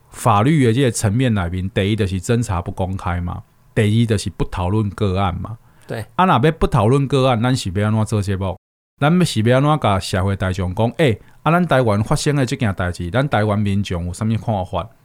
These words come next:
Speaker 1: 哦，啊，伫法律顶边有啥物解读？好，这一定是拢爱甲大家讲互清楚的。但是因为呢，检察官因本身有一个足重要的这个限制，因为什么？因为因在讨论这所谓个案的时阵，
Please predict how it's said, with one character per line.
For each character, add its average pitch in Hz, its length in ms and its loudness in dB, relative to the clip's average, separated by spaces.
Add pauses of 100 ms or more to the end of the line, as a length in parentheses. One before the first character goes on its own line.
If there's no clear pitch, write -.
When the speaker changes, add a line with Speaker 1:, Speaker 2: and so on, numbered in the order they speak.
(180)
Speaker 1:
哦， 104 120 -4
啊， 143 140 0
伫 135 140 -2
法 139 140 0
律 143 140 2
顶 135 200 -2
边 113 160 -2
有 87 80 -4
啥 - 100 -8
物 104 120 -2
解 101 360 -4
读？ 95 140 -4 (360)
好， - 280 -6 (160)
这 - 160 -2
一 202 100 0
定 120 220 0
是 101 160 -4
拢 123 160 0
爱 143 100 2
甲 107 140 -2
大 - 180 -6
家 87 80 -4 (300)
讲 120 160 0
互 107 100 2
清 90 220 -8
楚 98 140 -6
的。 98 260 -6 (320)
但 117 160 2
是 113 140 -2
因 127 180 0
为 117 160 2
呢， 110 260 0 (360)
检 110 180 0
察 117 180 2
官 147 240 2
因 117 200 2
本 135 260 2
身 131 160 2
有 120 140 0
一 - 20 -4
个 92 240 -4
足 - 180 -4 (540)
重 95 260 0
要 90 280 -2
的 92 60 -4
这 123 100 -4
个 110 100 0
限 90 300 -4
制， - 280 -8 (460)
因 131 140 -2
为 131 100 6
什 190 160 0
么？ 175 180 2 (400)
因 165 160 4
为 143 80 2
因 131 160 2
在 175 140 2
讨 170 300 2
论 104 240 2
这 131 180 0
所 98 220 -4
谓 117 160 2
个 117 360 0
案 113 140 2
的 98 140 -2
时 95 120 -6
阵， 92 300 -6